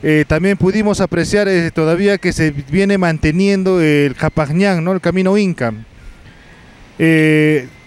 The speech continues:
es cierto que nos falta trabajar este aspecto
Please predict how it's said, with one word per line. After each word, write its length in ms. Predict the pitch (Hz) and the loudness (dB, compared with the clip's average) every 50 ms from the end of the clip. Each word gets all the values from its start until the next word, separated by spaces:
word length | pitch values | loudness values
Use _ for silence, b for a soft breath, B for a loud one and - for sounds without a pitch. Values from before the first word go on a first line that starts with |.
| - - - - - - | -20 -20 -20 -12 -4 -2
es 160 | 185 202 - | 0 0 2
cierto 440 | - 208 220 220 214 196 - 220 - | 2 2 2 2 2 2 0 -2 0
que 180 | - 196 185 | 0 0 0
nos 180 | 175 170 - - | 0 -2 -2 0
falta 320 | 202 208 208 180 - 196 | 0 0 0 0 -2 -4
trabajar 500 | - 185 175 170 170 160 - 196 196 202 | -2 -2 -2 -2 -2 -2 0 0 0 0
este 220 | 196 180 - - 175 | 0 0 0 -2 -2
aspecto 680 | 156 - - - 214 202 - - - 220 220 214 | -2 -2 -2 0 0 -2 -2 -4 -4 -4 -4 -6